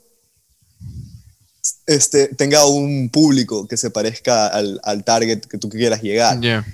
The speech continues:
Speaker 1: Y si, y si no es así, estás perdiendo tu tiempo. Y obviamente
Speaker 2: Claro.
Speaker 1: lo que le estás enviando en el producto.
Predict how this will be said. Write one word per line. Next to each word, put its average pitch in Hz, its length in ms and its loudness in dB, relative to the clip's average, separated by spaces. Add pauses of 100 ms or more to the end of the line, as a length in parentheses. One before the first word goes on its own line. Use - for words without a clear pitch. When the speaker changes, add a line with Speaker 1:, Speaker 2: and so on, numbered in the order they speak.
(220)
Speaker 1:
Y 156 180 2
si, 143 340 6
y 151 80 6
si 143 160 6
no 147 120 2
es 165 140 4
así, 160 460 6
estás 117 240 -6
perdiendo 127 320 0
tu 104 100 -12
tiempo. 123 420 -4
Y 135 340 2
obviamente 127 340 4
Speaker 2:
Claro. 120 100 0
Speaker 1:
lo 117 100 -4
que 117 80 -12
le 113 60 -14
estás 139 160 -2
enviando 123 300 0
en 117 40 0
el 104 60 -6
producto. 127 420 0